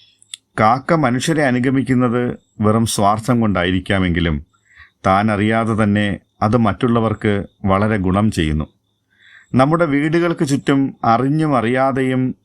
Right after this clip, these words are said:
നാം വിതറുന്ന മാലിന്യങ്ങളെ നീക്കം ചെയ്യുന്നതിൽ കാക്കയ്ക്ക് പ്രധാനമായൊരു പങ്കുണ്ട്. നമ്മുടെ ഗ്രാമങ്ങളെയും നഗരങ്ങളെയും വെടുപ്പാക്കി വയ്ക്കുന്നതിന് കാക്ക അത്യന്തം പ്രയത്നിക്കുന്നു. ചുരുക്കി പറഞ്ഞാൽ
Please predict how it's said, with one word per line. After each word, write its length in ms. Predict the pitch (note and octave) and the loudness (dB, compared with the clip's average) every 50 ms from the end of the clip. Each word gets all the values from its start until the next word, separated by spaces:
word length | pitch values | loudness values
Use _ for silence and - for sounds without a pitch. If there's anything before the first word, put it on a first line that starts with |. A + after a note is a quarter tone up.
| _ - | _ 0
നാം 240 | A#2 A2 A2 A#2+ C3 C#3 | 2 2 2 2 2 0
വിതറുന്ന 460 | A#2 G#2+ F#2+ B2 B2+ B2+ B2+ B2+ B2 B2 | 0 0 0 0 0 0 0 0 0 0
മാലിന്യങ്ങളെ 760 | A#2 G#2+ G2+ G2 G#2+ A#2+ B2 B2 B2 B2 A#2+ A#2 A#2 A#2 A#2 A2 | 0 0 0 0 0 -2 -2 0 0 0 0 0 0 0 0 0
നീക്കം 400 | G#2+ G2 G2+ G#2 - B2 A#2 A2 | 0 0 0 0 0 0 0 0
ചെയ്യുന്നതിൽ 520 | - A2 G2 G2 G2 F#2+ F#2 F2+ G2 F#2 F2+ E2+ E2 - _ _ - | 2 2 2 2 2 2 0 0 0 0 0 -2 -4 -10 _ _ -2
കാക്കയ്ക്ക് 540 | - F#2+ G2 F#2+ - G#2 F#2 - - F#2+ F#2 F2+ - - _ _ | 0 0 0 0 -2 -4 -4 -2 0 -2 0 -2 -4 -10 _ _
പ്രധാനമായൊരു 840 | - - F#2+ - - A2 A2+ A#2+ B2 B2 G#2+ F#2+ F#2 F2+ E2+ E2 | -6 -6 -4 0 0 0 2 2 0 0 -2 -2 -2 -2 -2 -4
പങ്കുണ്ട്. 480 | - - E2+ E2+ F2+ F2+ E2+ D2 - - - _ _ _ _ _ _ _ _ _ _ _ _ _ _ _ _ _ _ _ - _ _ - | -4 -2 -2 -2 0 -2 -2 -4 -6 -8 -12 _ _ _ _ _ _ _ _ _ _ _ _ _ _ _ _ _ _ _ -20 _ _ -2
നമ്മുടെ 320 | G#2 G2+ G#2 G2+ G#2+ A2 | 2 2 2 2 2 0
ഗ്രാമങ്ങളെയും 800 | G#2 G#2 G#2 F#2+ F#2+ G#2+ A2 A2+ A2+ A2 G#2+ G#2+ G#2+ G#2+ G#2+ G#2+ A2 | 0 0 0 0 0 0 0 0 0 0 0 0 0 0 0 0 0
നഗരങ്ങളെയും 760 | G#2 F#2+ F2+ F#2 G#2 A2 A2+ A2 A2 G#2+ G#2 G2+ G2+ G2+ G2+ G2+ G2+ - - _ _ _ - | 0 0 -2 -2 0 0 0 0 0 0 0 0 0 0 0 0 -2 -4 -8 _ _ _ -2
വെടുപ്പാക്കി 680 | G2+ G2+ G#2+ A2 C3+ C#3 C3+ - D#3 C#3+ C#3 C3 D3 | 0 2 2 2 2 0 0 0 0 0 0 0 0
വയ്ക്കുന്നതിന് 640 | C3+ B2 A2+ - C3+ A#2+ A#2+ A#2 A2 A2+ A2 A2 G#2+ G#2+ A2 - - _ _ - | 0 0 0 0 0 0 0 0 0 0 0 0 0 -2 -4 -8 -12 _ _ -2
കാക്ക 340 | - G2 G#2 A2+ - - - | 0 2 2 0 -2 -2 -2
അത്യന്തം 540 | A2+ G2+ G#2 - - C#3+ C3 B2+ A#2 A#2+ A2 G#2+ | -2 -2 -2 -2 -2 0 0 2 2 0 0 0
പ്രയത്നിക്കുന്നു. 680 | F2+ F#2 F2+ F#2+ G2+ - - A#2 G2 - F2+ D2+ D2 - - _ _ _ _ - - _ _ _ - - - _ _ _ - | 0 0 0 -2 -2 -2 -2 -2 -2 0 -2 -2 -4 -8 -12 _ _ _ _ -20 -20 _ _ _ -20 -20 -20 _ _ _ -2
ചുരുക്കി 320 | - D3 C#3+ F3 E3 G3 | 0 2 2 2 0 0
പറഞ്ഞാൽ 440 | D3+ F#3 B2 G#2 G2+ G#2 G#2+ F#2+ | 0 0 0 0 0 0 0 0